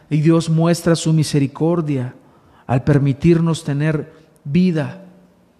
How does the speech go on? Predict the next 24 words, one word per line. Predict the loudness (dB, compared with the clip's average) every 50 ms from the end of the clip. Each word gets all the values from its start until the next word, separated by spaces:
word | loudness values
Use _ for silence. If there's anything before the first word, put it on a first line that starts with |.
| _ _ _ _ _ _
Y | -10
por | -4 -2 0
eso | 2 2 2
muchas | 2 2 0 0 0 2
veces | 2 2 2 0 2
le | 2 2
doy | 4 4 4 4 2 0 -2 -6
gracias | -2 0 0 0 0 -2 -4 -6
a | -6 -6
Dios | -4 -4 -4 -4 -4 -6
y | -6
le | -6 -4
digo, | -2 -2 0 0 -2 -4 -6 -10 -20 -20 -10 -6
"Gracias, | -2 -2 0 0 -2 -2 -4 -6
Señor, | -6 -4 -4 -4 -4 -4
porque | -6 -8 -6 -4 -4
en | -2 -2 0
este | 0 -2 -2 -4 -4
momento | -4 -4 -4 -4 -4 -4 -4 -6 -6 -8 -12 -16 -16 _ -20 _ _ _ _ _ _ _ _ _ _ _ _ _ _
podría | -4 -2 -2 0 0 -2
estar | -4 -4 -6 -6
en | -4 -4
el | -4 -4 -4
infierno | -4 -6 -8 -6 -6 -4 -4 -4 -6 -8 -8 -10 -12